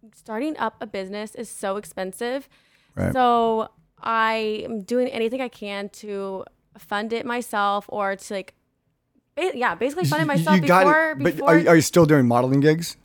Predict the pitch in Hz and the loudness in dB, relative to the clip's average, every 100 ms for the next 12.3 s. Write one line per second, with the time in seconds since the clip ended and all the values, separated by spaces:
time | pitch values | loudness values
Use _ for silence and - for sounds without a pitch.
0 | _ _ _ _ - 294 285 277 294 285 | _ _ _ _ -4 0 0 0 0 0
1 | 359 359 302 294 302 285 277 269 269 247 | 0 2 2 2 0 -4 -2 -2 -4 -4
2 | 262 240 240 240 233 226 226 226 254 226 | -6 -4 -4 -4 -6 -8 -8 -6 -8 -8
3 | 220 240 220 208 202 208 202 - _ _ | -8 -10 -8 -8 -8 -10 -14 -18 _ _
4 | 208 196 190 196 208 196 214 214 - 196 | -4 -2 -4 -4 -4 -4 -4 -8 -4 -4
5 | 190 190 202 - 120 101 - - 214 214 | -2 -2 -4 -2 0 0 0 -6 -4 -2
6 | 220 233 214 208 208 175 175 254 262 254 | -2 -6 -6 -2 2 6 6 4 0 -4
7 | 202 214 196 185 185 185 196 - _ _ | -4 -2 -2 -2 -4 -4 -6 -8 _ _
8 | - 120 87 - - 220 214 208 214 196 | -4 0 0 -4 -2 0 0 -2 -4 -10
9 | - 226 214 202 196 - 190 185 180 180 | -8 -4 -4 -4 -8 -14 -8 -6 -6 -8
10 | 185 185 180 180 - 160 117 175 151 123 | -10 -10 -10 -12 2 2 6 6 6 8
11 | 165 156 - 143 - 160 - 123 127 127 | 8 6 2 2 2 -2 0 2 4 2
12 | - - - | 0 -6 -12